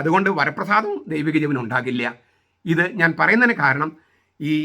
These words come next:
സീറോ മലബാർ സഭയിൽ ആകെ പ്രശ്നങ്ങളാണെന്നും അതുകൊണ്ട് ഇവിടുന്ന് പോവുകയാണെന്നും അങ്ങനെ ഒരുപാട് പേർ ലക്ഷങ്ങൾ ഈ പെന്തക്കോസ്ത്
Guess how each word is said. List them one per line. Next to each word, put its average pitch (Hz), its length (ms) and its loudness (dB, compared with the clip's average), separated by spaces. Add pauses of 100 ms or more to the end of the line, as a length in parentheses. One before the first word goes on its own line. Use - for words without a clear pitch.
(380)
സീറോ 160 260 0
മലബാർ 190 260 2
സഭയിൽ 180 260 0
ആകെ 165 200 0
പ്രശ്നങ്ങളാണെന്നും 175 680 0 (280)
അതുകൊണ്ട് 180 280 2
ഇവിടുന്ന് 180 260 0
പോവുകയാണെന്നും 190 680 4 (300)
അങ്ങനെ 185 220 2
ഒരുപാട് 220 480 4
പേർ 208 160 -2
ലക്ഷങ്ങൾ 202 360 0 (540)
ഈ 180 40 0 (200)
പെന്തക്കോസ്ത് 226 480 2